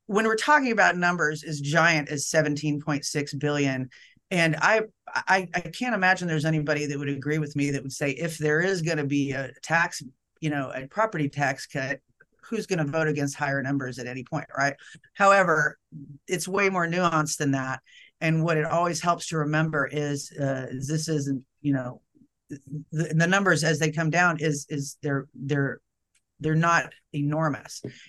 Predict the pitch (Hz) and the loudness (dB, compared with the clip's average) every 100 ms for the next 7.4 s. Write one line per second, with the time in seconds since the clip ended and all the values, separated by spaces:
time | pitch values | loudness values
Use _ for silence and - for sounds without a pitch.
0 | _ 156 143 139 143 160 156 156 147 151 | _ -2 0 0 -2 -2 -2 -2 -4 -2
1 | 139 135 127 - - 127 139 - 143 139 | -2 -2 -8 -10 -10 -6 -6 -2 0 0
2 | 135 139 135 202 269 233 143 139 143 139 | -2 -2 0 2 2 2 2 2 0 -2
3 | - 143 139 143 143 139 120 139 139 127 | -4 -4 -4 0 2 2 0 -2 -2 -2
4 | 139 135 131 131 135 127 139 131 _ _ | -2 -2 -2 -4 -4 -4 -4 -4 _ _
5 | _ _ _ _ _ 139 170 165 160 151 | _ _ _ _ _ 2 4 4 4 4
6 | 175 160 175 175 165 151 151 185 202 170 | 6 6 6 2 0 0 2 0 0 2
7 | 147 139 139 | 2 4 0